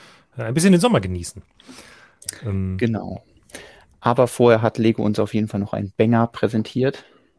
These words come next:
Speaker 1: Ja.
Speaker 2: Über den wir, glaub ich, viel sprechen können, der auch ein bisschen die, die Lager teilt.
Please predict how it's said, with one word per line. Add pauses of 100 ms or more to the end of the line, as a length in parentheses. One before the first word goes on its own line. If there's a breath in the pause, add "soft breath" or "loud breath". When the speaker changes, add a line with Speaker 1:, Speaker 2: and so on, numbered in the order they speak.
Speaker 1:
Ja. (580)
Speaker 2:
Über
den
wir,
glaub
ich,
viel
sprechen
können,
der (600 loud breath)
auch
ein
bisschen
die, (1600 soft breath)
die
Lager
teilt.